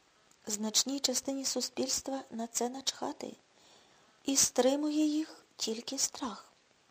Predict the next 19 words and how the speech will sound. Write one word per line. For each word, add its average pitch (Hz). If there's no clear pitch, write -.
Якщо 220
його 226
усунути, 247
стриму 226
не 247
буде. 254
Я 220
знаю 247
цих 254
людей. 262
Я -
між 214
ними 214
виросла, 202
між 214
ними 226
живу, 220
на 202
жаль. 196